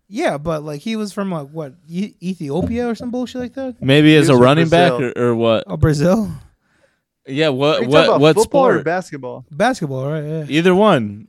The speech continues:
Speaker 2: whatever you
Speaker 3: Okay,
Speaker 2: want.
Speaker 3: so, like, freakishly athletic players. Adama Traore, um,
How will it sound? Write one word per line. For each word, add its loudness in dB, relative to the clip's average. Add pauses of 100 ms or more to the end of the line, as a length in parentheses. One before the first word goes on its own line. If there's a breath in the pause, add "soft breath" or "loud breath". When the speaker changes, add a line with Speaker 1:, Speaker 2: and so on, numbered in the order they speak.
(100)
Speaker 2:
whatever -4
you 0
Speaker 3:
Okay, 2
Speaker 2:
want. -2
Speaker 3:
so, 0
like, -2
freakishly -8
athletic -6
players. -10 (360)
Adama -2
Traore, -6 (760)
um, -8